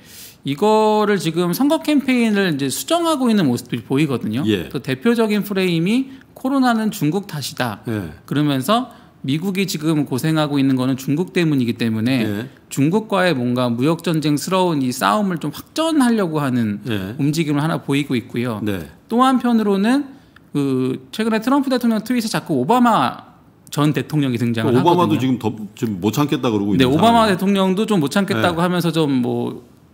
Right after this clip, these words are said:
Speaker 1: 개입을 하고
Speaker 2: 네,
Speaker 1: 있는
Speaker 2: 자기 살고
Speaker 1: 상황이고,
Speaker 2: 있고.
Speaker 1: 그래서 오히려 지금 이제 트럼프 입장에서는 이 코로나 때문에 불리한 국면을 이제 오바마와 중국이란 두 가지 프레임으로 본인의 좀
Speaker 2: 음.
Speaker 1: 책임을 피해가는 전략들을 쓰고 있는데,
Speaker 2: 네.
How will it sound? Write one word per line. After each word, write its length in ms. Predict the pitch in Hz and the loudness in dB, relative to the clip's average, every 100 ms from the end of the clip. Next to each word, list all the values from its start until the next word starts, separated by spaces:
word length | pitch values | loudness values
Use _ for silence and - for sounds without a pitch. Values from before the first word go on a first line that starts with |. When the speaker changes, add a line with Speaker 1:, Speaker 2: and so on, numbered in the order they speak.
| - | -6
Speaker 1:
개입을 360 | 139 165 160 165 | 0 2 2 0
하고 220 | 226 233 | 0 0
Speaker 2:
네, 60 | |
Speaker 1:
있는 120 | 208 170 | 0 0
Speaker 2:
자기 260 | 180 180 | 2 2
살고 220 | 123 - - | 2 2 2
Speaker 1:
상황이고, 140 | 113 | 0
Speaker 2:
있고. 260 | 104 85 131 - | -4 -8 -10 -8
Speaker 1:
그래서 240 | 160 180 | -2 0
오히려 400 | 139 147 196 208 | 2 2 2 2
지금 280 | 190 170 170 | 0 0 0
이제 100 | 156 | 0
트럼프 340 | 208 247 240 | -2 0 0
입장에서는 720 | 196 - 180 165 160 156 180 156 | -2 0 0 0 -2 -2 -2 -2
이 140 | 147 | -4
코로나 520 | - 226 233 226 220 | -4 -2 2 0 0
때문에 280 | 202 190 180 | -2 -2 -2
불리한 560 | - 143 160 175 170 156 | -2 0 2 2 0 0
국면을 720 | 139 143 135 123 139 123 98 - - - - | 0 2 2 2 2 0 -2 -12 -20 -20 -6
이제 80 | 139 | -2
오바마와 800 | 127 135 190 190 185 175 170 165 | 0 0 2 2 2 2 2 0
중국이란 560 | 139 147 160 160 147 | 0 0 0 0 -2
두 140 | 139 135 | -2 -2
가지 240 | 151 143 | 0 -2
프레임으로 760 | - 185 185 156 131 175 247 - - - - | -6 -4 0 0 0 0 -2 -8 -20 -16 -14
본인의 460 | - 139 170 175 165 | -2 0 2 0 2
좀 100 | 151 | 0
Speaker 2:
음. 40 | |
Speaker 1:
책임을 420 | - 185 196 185 170 | 0 -2 -2 -2 -4
피해가는 760 | - 311 320 302 247 226 196 | -4 -2 0 2 2 0 -2
전략들을 560 | 160 135 147 143 143 135 | 0 0 0 -2 -4 -4
쓰고 320 | 135 202 214 | -6 -6 -2
있는데, 540 | 151 117 107 127 107 98 | 0 0 0 -2 -2 -4
Speaker 2:
네. 320 | 92 90 | -6 -8